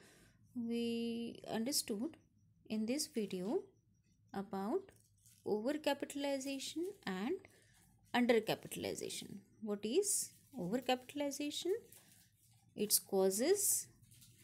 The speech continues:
its effects of overcapitalization and undercapitalization. Okay, so let's start.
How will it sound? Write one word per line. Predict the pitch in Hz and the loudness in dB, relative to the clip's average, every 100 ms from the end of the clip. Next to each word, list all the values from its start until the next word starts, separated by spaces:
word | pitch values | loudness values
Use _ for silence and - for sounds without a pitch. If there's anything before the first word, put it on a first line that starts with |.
| - | -8
its | 185 180 - | -2 0 0
effects | 208 - 330 381 - - - - - - - - - - - - - - - | -2 2 0 2 -2 -4 -6 -16 -20 -20 -20 -20 -20 -20 -20 -20 -20 -18 -2
of | 247 415 - - - - - - - | 0 0 -2 -20 -20 -20 -20 -14 -2
overcapitalization | 208 269 285 285 294 277 277 269 277 - 349 - - | 2 4 4 0 0 2 2 0 -2 -2 -6 -8 -4
and | 180 262 381 - - - - - | -2 0 -4 -10 -20 -20 -8 -2
undercapitalization. | 190 175 190 107 - - - - - - - - - - - - - - - 196 | -2 -2 -4 -4 -4 -6 -6 -6 -8 -8 -10 -10 -16 -20 -20 -20 -20 -20 -12 -10
Okay, | 202 294 453 - - - - - - - - - - - - - | -6 -6 -6 -12 -20 -20 -20 -20 -20 -20 -20 -20 -20 -20 -20 -10
so | - - 254 311 392 - - _ - _ _ _ _ _ _ - | -2 0 0 -2 -4 -14 -20 _ -20 _ _ _ _ _ _ -12
let's | 233 220 208 220 | -4 0 2 4
start. | - 214 339 - | 4 2 -4 -8